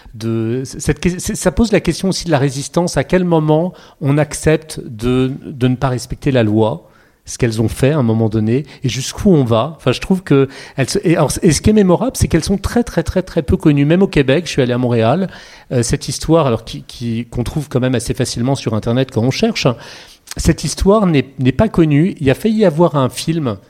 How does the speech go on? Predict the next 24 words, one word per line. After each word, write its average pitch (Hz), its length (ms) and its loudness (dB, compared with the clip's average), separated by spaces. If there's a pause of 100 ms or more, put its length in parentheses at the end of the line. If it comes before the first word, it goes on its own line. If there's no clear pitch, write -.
sur - 160 -8
les 120 100 0
Dames 143 240 2
d'Alma, 131 380 2
mais 117 140 2
qui 123 100 -2
a 113 40 4
été 110 140 0
interrompu 156 460 0
en 151 80 4
cours 131 160 2
de 123 80 2
route, 135 260 2
donc 113 240 -4
il 107 40 -6
n'est 98 40 -6
pas 139 120 -6
sorti. - 440 -8 (680)
Et, 101 1300 0
et 98 40 -10
donc, 120 360 -6
euh, 95 460 -6
j'ai, 123 180 -8
j'ai, 110 140 -2